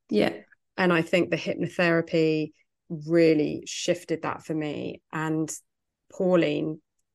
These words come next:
Speaker 2: Rodick, who, again, we will put her info in the show
Speaker 1: Mm.
Speaker 2: notes 'cause it was so powerful, the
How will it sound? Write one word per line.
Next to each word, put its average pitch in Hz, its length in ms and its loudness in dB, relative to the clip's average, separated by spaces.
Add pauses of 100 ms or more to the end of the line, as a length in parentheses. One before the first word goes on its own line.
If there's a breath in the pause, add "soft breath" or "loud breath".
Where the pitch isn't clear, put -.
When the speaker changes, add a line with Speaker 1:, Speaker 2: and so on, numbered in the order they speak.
(160)
Speaker 2:
Rodick, 165 540 0
who, 151 280 0
again, 147 480 -2
we 147 140 -2
will 147 180 -2
put 147 240 -12
her 156 400 -8
info 156 340 -4
in 147 100 -4
the 156 60 -6
show 196 100 2 (140)
Speaker 1:
Mm. 185 100 2
Speaker 2:
notes 185 140 -2
'cause - 200 -8
it 185 100 -6
was - 300 -8
so 160 440 -4
powerful, 160 540 -4
the 147 420 -4